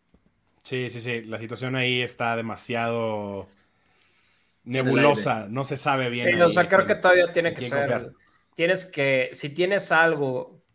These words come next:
Speaker 3: alguien, perdón, con quien sustituir, yo todavía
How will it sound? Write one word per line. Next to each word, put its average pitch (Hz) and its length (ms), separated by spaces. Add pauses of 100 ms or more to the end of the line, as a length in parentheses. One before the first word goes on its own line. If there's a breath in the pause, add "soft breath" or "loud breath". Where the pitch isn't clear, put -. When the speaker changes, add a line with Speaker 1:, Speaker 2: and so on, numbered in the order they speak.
Speaker 3:
alguien, 147 460
perdón, 123 360
con 123 200
quien 143 220
sustituir, 147 720
yo 131 160
todavía 127 460